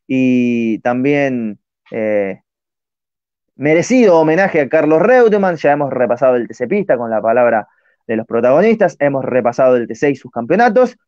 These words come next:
Estamos también por ver y analizar esta polémica que hubo fuera de pista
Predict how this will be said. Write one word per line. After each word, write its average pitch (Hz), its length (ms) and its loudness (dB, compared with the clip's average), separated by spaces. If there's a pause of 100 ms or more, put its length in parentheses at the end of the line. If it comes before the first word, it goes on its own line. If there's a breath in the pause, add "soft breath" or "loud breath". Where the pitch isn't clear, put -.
(240)
Estamos 165 580 -2 (460)
también 143 460 -4 (160)
por 110 400 -2
ver 185 260 -2
y 151 80 -2
analizar 135 580 0 (120)
esta 117 720 -2
polémica 208 420 2
que 139 80 -2
hubo 139 400 0
fuera 190 320 2
de 135 140 0
pista 165 420 -2